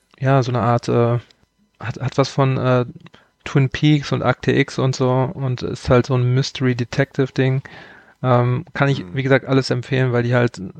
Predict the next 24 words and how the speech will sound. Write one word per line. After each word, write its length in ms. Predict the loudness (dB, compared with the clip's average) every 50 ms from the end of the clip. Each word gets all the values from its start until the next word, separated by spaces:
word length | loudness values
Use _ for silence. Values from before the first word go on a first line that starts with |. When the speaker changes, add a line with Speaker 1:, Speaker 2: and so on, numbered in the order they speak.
| -20 _ -20 -20 _ 0
Speaker 1:
weil 120 | 2 4
er 40 | 6
halt 180 | 6 4 2 0 -4
sehr 180 | 0 0 0 2
viel 120 | 2 0
Spaß 280 | 0 2 2 2 4 2
hat 100 | 0 0
am 120 | 0 0
Genre 400 | 0 2 2 2 2 0 0 -2
einfach. 440 | -4 -4 -6 -6 -8 -10 -10 -10 -12 _ _
Also 180 | -8 -4 -2 0
man 80 | 0 0
merkt, 240 | 0 -2 -2 -2 -6
dass 120 | -6 -2
er 260 | 0 2 2 2 0 -2 _ -20 -20 _ _ _ _ _ _ -6
sowohl 240 | -4 0 2 2 2
an 80 | 2
diesen 160 | 0 0 -2 -4
psychologischen 540 | -6 -6 -4 0 2 2 2 2 2 2
Dingen 140 | 2 2 2
interessiert 440 | 0 -2 -4 -6 -4 -2 -2 -2 0
sind, 140 | -2 -2 0
aber 240 | 2 2 2 2 0
au-, 80 | -2